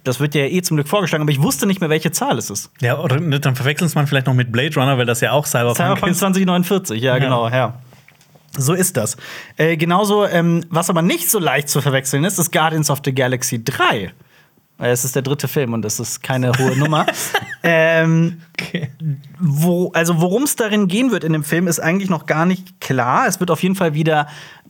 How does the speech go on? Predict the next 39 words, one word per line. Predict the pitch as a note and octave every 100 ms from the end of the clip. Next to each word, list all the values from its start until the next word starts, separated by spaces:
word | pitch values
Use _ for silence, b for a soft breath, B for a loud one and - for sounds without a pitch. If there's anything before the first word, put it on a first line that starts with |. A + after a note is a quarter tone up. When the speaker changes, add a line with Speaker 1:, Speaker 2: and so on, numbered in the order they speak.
| D3+
Speaker 1:
zumindest | C#3 D#3+ F3+
so | E3+
ein | C#3+
Teil | - C#3+ F3
in | - C3+ C#3 C#3 C#3 B2
Nowhere | B2+ E3+ G3 A3
sich | G3 G3
abspielen. | F#3 - - A#3+ A#3+ F#3
Das, | B2
äh, | - C3+
kennt | B2+ E3 F3
man | F#3+
ja | F#3
bereits. | E3+ F3 F3+
Nowhere | B2 C3+
ist | B2
ja | B2
so | G#2+
das, | G#2 G2+ - B B
ne, | -
der | G#2
Kopf | - - -
von | - B2
diesem | B2 A#2+
einen | G#2+ A#2+
riesigen | A#2 C3 C3 A2
Celestial, | - A2 C#3 - D#3 D3 C#3+
in | A#2+ A#2+
dem | A#2
jetzt | A#2+ G#2
so |
Speaker 2:
Mhm. | A#2
Speaker 1:
eine | B2+
Minenkolonie | D3+ D#3 D3+ D3 C#3 D3
ist, | C#3+
in | C#3+
der | C3 C3
ja, | C3 B2+
äh, | G#2 B2 A#2+